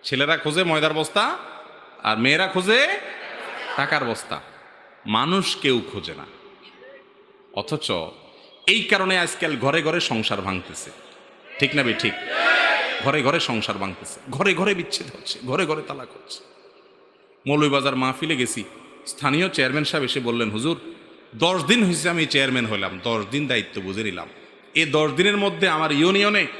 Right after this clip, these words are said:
পঁচিশটা বিবাহ ভাঙার পর বিচার নিয়ে আসছে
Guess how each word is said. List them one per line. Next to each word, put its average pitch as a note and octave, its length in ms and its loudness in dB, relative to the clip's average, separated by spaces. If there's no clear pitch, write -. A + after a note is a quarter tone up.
পঁচিশটা A#3+ 720 4
বিবাহ F3+ 580 2
ভাঙার D3+ 400 2
পর G3+ 140 -2
বিচার C#3+ 320 0
নিয়ে G2+ 200 -2
আসছে - 360 -6